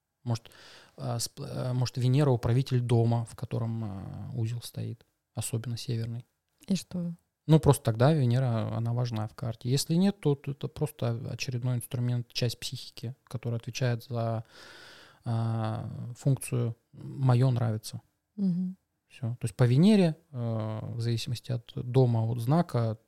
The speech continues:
Speaker 1: э, можно понимать, э, в какую сторону потянет человека там в магазине, например, или в, э, среди людей, да, на
Speaker 2: Мгм.
Speaker 1: кого партнер он будет зациклен. Не обязательно это будет прям сексуальная связь, там, партнерство в целом.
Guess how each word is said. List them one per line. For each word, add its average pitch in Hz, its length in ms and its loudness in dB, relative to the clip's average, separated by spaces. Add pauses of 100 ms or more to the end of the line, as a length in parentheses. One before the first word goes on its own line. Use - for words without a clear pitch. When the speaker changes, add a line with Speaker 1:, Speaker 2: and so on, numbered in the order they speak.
(140)
Speaker 1:
э, 110 480 -6
можно 117 320 0
понимать, 123 640 0
э, 110 420 -6 (140)
в - 120 -20
какую 123 300 0
сторону 123 680 0
потянет 120 380 -2
человека - 360 -2
там 113 180 -6
в 107 40 -6
магазине, 113 520 2
например, 113 420 -4
или 117 160 -4
в, 113 60 -8 (180)
э, 113 680 -6 (960)
среди 117 340 2
людей, 117 360 -2
да, 190 200 6
на 175 120 4
Speaker 2:
Мгм. - 0 -
Speaker 1:
кого 151 200 0
партнер 117 420 -4
он 113 160 -4
будет 117 200 -10
зациклен. 120 440 -10
Не 120 60 0
обязательно 131 380 4
это 120 120 -8
будет 117 300 -8
прям 113 280 -6
сексуальная 117 560 -4
связь, 117 300 -6
там, 117 260 -12
партнерство 123 500 -2
в - 240 -18
целом. 117 320 -6